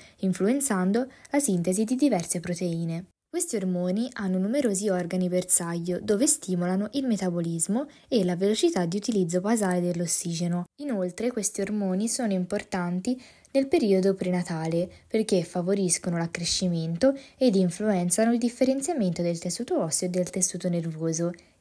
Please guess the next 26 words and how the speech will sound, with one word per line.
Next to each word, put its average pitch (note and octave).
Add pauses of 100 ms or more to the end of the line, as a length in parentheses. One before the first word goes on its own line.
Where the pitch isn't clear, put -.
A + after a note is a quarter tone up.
Il F3
deficit G3+
di E3+
questo G3
ormone, C#4+
infatti, C#4+ (200)
nel F#3
periodo F3
prenatale G3 (340)
porta G#3
al F#3
cretinismo, E3
caratterizzato G3
da B3
scarso F3+
differenziamento F3+
del A3+
tessuto A3+
nervoso D#3+ (160)
e -
scarsa F3+
crescita F3+
corporea. D#3 (200)
Nel A#3
connettivo C4+
parafollicolare G3